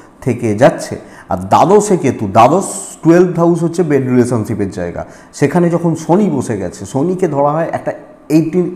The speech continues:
eighty years, আহ, aged বা old পারসনের সঙ্গে তুলনা করা হয়। তা, আহ, সেই জায়গায় শনি কিন্তু শয্যা সুখে ব্যাঘাত ঘটাবে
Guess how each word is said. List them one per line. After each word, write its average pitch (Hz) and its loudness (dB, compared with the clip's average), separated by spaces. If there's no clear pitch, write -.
eighty 165 0
years, 131 0
আহ, - -6
aged 131 2
বা 120 2
old 135 0
পারসনের 120 0
সঙ্গে 135 -2
তুলনা 117 -4
করা 101 -6
হয়। 82 -8
তা, 160 6
আহ, - -6
সেই 185 4
জায়গায় 170 2
শনি 135 -2
কিন্তু 123 -2
শয্যা 117 -4
সুখে 123 -8
ব্যাঘাত 113 -2
ঘটাবে 90 -8